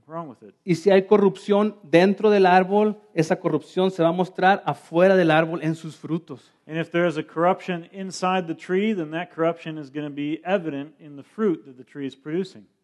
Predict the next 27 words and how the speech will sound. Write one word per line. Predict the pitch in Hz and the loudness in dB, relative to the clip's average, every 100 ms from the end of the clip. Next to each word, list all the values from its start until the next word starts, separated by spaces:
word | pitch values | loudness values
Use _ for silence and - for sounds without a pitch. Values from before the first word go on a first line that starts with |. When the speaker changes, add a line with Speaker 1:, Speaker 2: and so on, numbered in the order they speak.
| _ - | _ -20
Speaker 2:
Así | 127 143 | -10 -8
es | 165 | -8
el | |
lenguaje | 151 143 151 160 | -10 -4 -2 -2
corrompido. | 160 147 143 131 156 147 123 _ _ _ _ _ | -6 -8 -10 -8 -2 -2 -2 _ _ _ _ _
Speaker 1:
That's | 143 165 170 - _ _ _ _ | -4 -4 -4 -20 _ _ _ _
the | 143 | -20
same, | - 170 165 165 165 - | -10 -8 -8 -10 -16 -16
uh, | 147 139 131 127 _ _ _ _ _ | -14 -14 -16 -20 _ _ _ _ _
thing | 160 156 | -10 -10
that | 156 | -10
happens | 139 143 143 151 151 | -6 -6 -6 -18 -18
with | 127 127 123 _ | -14 -14 -16 _
corrupted | - 123 113 123 120 | -16 -16 -16 -20 -18
language. | 135 151 127 95 _ - | -8 -8 -10 -20 _ -6
Speaker 2:
Viene | 139 151 156 | -2 0 -2
de | 143 | -4
un | 139 | -8
corazón | 151 139 135 143 | -6 -6 -8 -14
enfermo. | 143 131 - 135 127 120 _ - | -16 -12 -8 -8 -8 -18 _ -20
Speaker 1:
It | 139 | -20
comes | - 160 156 147 | -12 -10 -8 -12
from | - 139 135 | -18 -16 -16
a | |
heart | 120 156 147 127 - | -14 -4 -4 -4 -12
that's | 113 - | -20 -16
sick. | - 123 _ | -10 -10 _